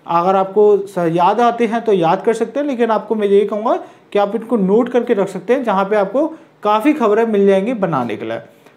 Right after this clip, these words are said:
तो दोस्तों, आज हम यहीं अपनी वीडियो को समाप्त करते हैं। अगर आपको जानकारी में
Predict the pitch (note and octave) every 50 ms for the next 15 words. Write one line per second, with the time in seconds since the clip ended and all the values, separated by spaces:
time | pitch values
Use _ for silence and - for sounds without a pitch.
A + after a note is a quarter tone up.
0 | _ - - F3 E3+ G#3+ A3 A3 A3 - D4 D4+ D4+ C4+ D4+ - - E3+ F3+ F#3+
1 | G#3+ A3 G#3+ A#3 A#3 A#3 A3+ G#3+ G3+ F#3+ G3 G#3+ G#3+ G3 G3 F#3+ G3 F#3+ F3+ F3+
2 | E3+ F3+ F3 F#3+ F#3+ F#3+ F3 D#3+ D#3+ E3 E3 - - G3 A3 G#3 G3 A#3+ B3 C4
3 | A#3+ G3 F3 F3+ F#3 F#3 F3+ F3+ - G#3+ G#3+ F3+ F#3+ E3+ E3+ E3+ E3 G3 G3 G3+
4 | A3 G#3+ A3 A#3 A#3+ B3